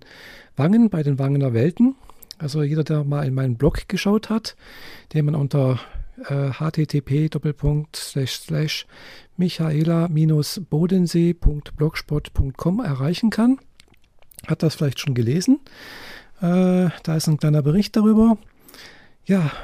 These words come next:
äh, ansonsten, ja, das Wetter war ja sehr bescheiden dieses Wochenende und, äh, das hat sich dann dummerweise auch gestern ein wenig auf meine Stimmung niedergeschlagen.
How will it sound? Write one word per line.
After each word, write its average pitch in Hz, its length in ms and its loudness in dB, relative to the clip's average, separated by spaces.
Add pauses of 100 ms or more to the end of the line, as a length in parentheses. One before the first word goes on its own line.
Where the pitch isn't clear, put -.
(420)
äh, 156 500 0 (800)
ansonsten, 170 720 2
ja, 170 100 2
das 156 180 0
Wetter 165 220 0
war 156 160 2
ja 156 180 2 (120)
sehr 165 180 0
bescheiden 151 420 0
dieses 180 300 -2
Wochenende 185 500 0 (460)
und, 160 380 0
äh, 156 280 2 (220)
das - 140 -4
hat 160 100 0
sich 147 140 -6
dann 151 240 0 (100)
dummerweise 165 500 2
auch 160 140 -2
gestern 160 320 0
ein 147 160 2
wenig 165 220 2
auf 147 100 -2
meine 147 160 2
Stimmung 185 340 4
niedergeschlagen. 175 760 2